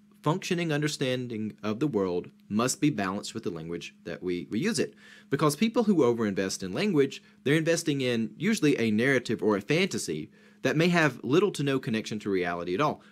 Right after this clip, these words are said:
We must balance our language with reality, and this is what is so important. We cannot overinvest in language to the point that we forget to invest in reality.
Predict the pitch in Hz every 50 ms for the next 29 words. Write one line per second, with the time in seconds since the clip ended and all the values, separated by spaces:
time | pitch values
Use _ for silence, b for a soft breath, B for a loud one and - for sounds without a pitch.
0 | B B - 123 139 143 - 113 110 107 117 127 170 214 233 220 - 202 196 180
1 | 135 110 104 101 98 104 104 107 - - - - 98 98 90 87 87 - 98 101
2 | 107 127 143 151 127 104 - - 87 - - 92 98 104 139 151 - 214 196 -
3 | 156 139 135 127 - 107 98 92 87 - - 127 120 101 78 - - B B B
4 | B B B B B - 123 120 160 151 151 147 - - - 151 202 233 220 208
5 | 196 170 135 113 117 107 110 107 107 - - - - - 110 104 107 127 147 156
6 | 143 135 127 - - 117 117 - - 107 101 104 - 104 - - 101 104 - 131
7 | 127 110 104 92 - - - 120 110 - 90 78 76 - - 87 82 85 85 90
8 | 98 98 87 82 - - - -